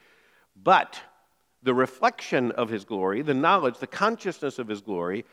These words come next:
amongst his creatures does change. And thus, the glory of God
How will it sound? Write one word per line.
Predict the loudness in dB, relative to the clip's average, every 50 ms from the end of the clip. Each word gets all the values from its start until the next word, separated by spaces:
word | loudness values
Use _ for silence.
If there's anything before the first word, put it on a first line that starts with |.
| _ _ -4
amongst | 0 2 2 2 0 -2 -6
his | -10 -10 -10
creatures | -10 -10 -10 -10 -8 -6 -6 -6 -6 -6 _ _
does | 0 0 0 0 -4 -10
change. | -14 -12 -12 -12 -12 -14 -18 _ _ -20 -20 -20 _ _ _ _ _ _ _ _ _ _ _ _ _ _ _ _ _ _ _ _ _ _ _ _ _ _ _ _ _ _ _ _ _ _ _ _ _ _
And | -2 2 4 4
thus, | 4 2 2 -2 -8 -20 -20 _ _ _ _ _ _ _ _ _ _ _ _ _ _
the | 0 0 2
glory | 4 4 6 8 8 8 8 6 4
of | 2 4
God | 4 6 6 8 6 4 2